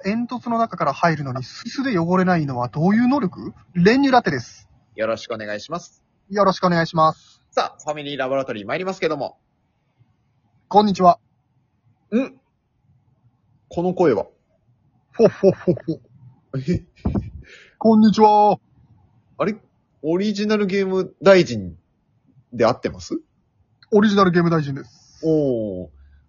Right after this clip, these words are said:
Speaker 2: なんか、ちょっと違う雰囲気も出ましたけど。
Speaker 1: プレゼント持ってきました。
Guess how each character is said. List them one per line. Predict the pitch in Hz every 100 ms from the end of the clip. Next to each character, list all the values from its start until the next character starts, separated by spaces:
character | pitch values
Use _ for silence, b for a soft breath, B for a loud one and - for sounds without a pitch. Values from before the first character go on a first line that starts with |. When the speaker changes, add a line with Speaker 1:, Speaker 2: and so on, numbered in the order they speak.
| _
Speaker 2:
な | 220
ん | 165
か、 | 110 - _ _
ち | 208
ょ |
っ |
と | -
違 | - 160 160 151
う |
雰 | 151 165
囲 | 156
気 |
も | 98
出 | 85 104
ま | 104
し |
た | 95
け | 87
ど。 | 82 82 _ _ _ _ _
Speaker 1:
プ | 190
レ | 185
ゼ | 170
ン |
ト | 160
持 | 160
っ | -
て |
き | 170
ま | 175
し | -
た。 | 175 175 175 160